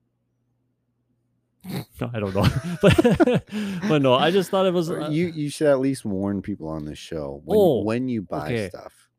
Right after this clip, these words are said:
Speaker 1: Okay, I recently purchased a Javonte Williams. In my defense,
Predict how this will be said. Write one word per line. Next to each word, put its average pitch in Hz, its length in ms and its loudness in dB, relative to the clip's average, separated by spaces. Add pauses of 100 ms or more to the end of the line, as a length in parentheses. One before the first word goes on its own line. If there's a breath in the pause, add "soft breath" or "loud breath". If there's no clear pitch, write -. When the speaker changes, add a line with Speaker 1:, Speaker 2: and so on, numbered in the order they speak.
Speaker 1:
Okay, 110 240 -10
I 107 160 -10
recently 131 580 -8
purchased 120 560 -8
a 107 60 -14
Javonte 104 520 -10
Williams. 110 360 -6
In 170 200 0
my 170 200 -4
defense, 139 840 -8